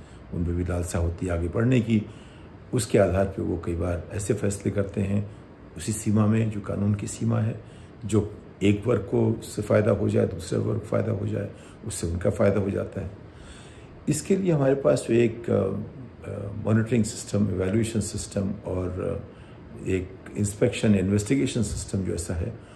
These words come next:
वो बहुत मजबूत हमारा नहीं है। वो जो ढांचा है अभी तक ठीक से बना नहीं है। अमेरिका में भी बहुत मजबूत नहीं है, लेकिन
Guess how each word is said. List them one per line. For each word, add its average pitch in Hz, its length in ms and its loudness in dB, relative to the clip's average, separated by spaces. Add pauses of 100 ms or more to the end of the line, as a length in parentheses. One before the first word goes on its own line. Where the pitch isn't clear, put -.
(180)
वो 139 100 -2
बहुत 135 340 -4
मजबूत 110 320 0
हमारा 95 260 -2
नहीं 80 260 -2
है। - 160 -12 (920)
वो 123 120 2
जो 113 120 2
ढांचा 98 360 0
है 101 200 0 (100)
अभी 85 160 -8
तक 101 180 -2 (200)
ठीक - 180 -10
से - 140 -6
बना 90 220 -4
नहीं 98 260 0
है। 87 140 -4 (540)
अमेरिका 92 340 2
में 107 140 6
भी 110 80 2
बहुत 104 340 0 (160)
मजबूत 101 360 -4
नहीं 160 200 2
है, - 80 -2
लेकिन 156 380 0